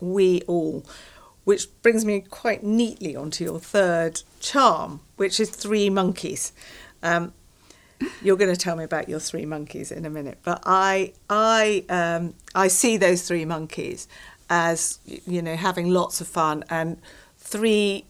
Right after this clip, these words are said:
individual, three-dimensional monkeys hanging probably from a branch, all hanging at slightly different heights, playing with each other. One in yellow gold, one in, in white gold with black rhodium,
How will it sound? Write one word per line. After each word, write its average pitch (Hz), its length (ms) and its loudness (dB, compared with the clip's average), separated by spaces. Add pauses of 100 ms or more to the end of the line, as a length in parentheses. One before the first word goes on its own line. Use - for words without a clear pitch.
(120)
individual, 190 760 2
three-dimensional 180 1200 -2
monkeys 165 480 -4
hanging 180 460 -2
probably 185 560 -4
from 165 200 -10
a - 60 -10
branch, 151 460 -8
all 160 160 -10
hanging 156 320 -10
at - 80 -14
slightly 156 340 -10
different 156 340 -12 (300)
heights, - 640 -2 (380)
playing 185 420 4
with 170 160 0
each 170 240 -2
other. - 380 -4 (520)
One 208 220 2
in 185 140 -2
yellow 175 340 0
gold, 208 760 2
one 196 280 0
in, 180 320 0
in 175 480 -2
white 208 420 2
gold 180 460 2
with - 160 -6
black 165 260 -4
rhodium, 180 840 0